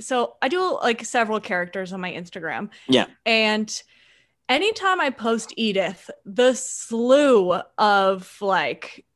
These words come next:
Speaker 1: "Edith is hot." <laughs> Like, she
Speaker 2: Really?
Speaker 1: gets, it's, it's wild. So many people are like, "I would, I'd get with Edith.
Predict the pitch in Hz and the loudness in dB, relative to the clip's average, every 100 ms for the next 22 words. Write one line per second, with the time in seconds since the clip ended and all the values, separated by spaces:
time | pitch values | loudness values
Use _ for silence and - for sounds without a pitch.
0 | _ 175 214 330 392 392 403 349 - 185 | _ -6 -4 -2 -4 -2 -2 -2 -8 -2
1 | 180 233 214 185 - _ - 359 - 880 | 2 6 4 2 -4 _ 0 0 2 4
2 | 392 415 - 480 - 427 427 - 370 392 | 6 6 8 6 8 4 6 4 2 2
3 | 392 480 - - 131 - - - - - | 0 0 -4 -8 -8 -10 -12 -12 -14 -16
4 | - - - - 123 170 403 415 302 262 | -20 -8 0 8 10 10 10 8 8 6
5 | 339 349 - - _ - 370 - - 294 | 2 -4 -8 -8 _ 2 2 2 -8 -2
6 | 302 320 320 277 247 254 277 262 226 151 | 2 2 2 0 6 8 8 6 4 0
7 | 196 - 226 - - 370 403 415 392 370 | -2 -4 -6 -8 2 6 6 4 2 2
8 | 330 311 247 214 214 220 208 202 196 - | 2 2 2 4 4 4 4 2 0 -14
9 | - _ _ 208 330 392 359 214 180 _ | -20 _ _ 2 4 4 2 0 -10 _
10 | _ _ 220 302 277 185 175 185 233 254 | _ _ 2 4 0 -6 -6 2 2 4
11 | 214 - 226 196 117 | 0 0 -2 0 -2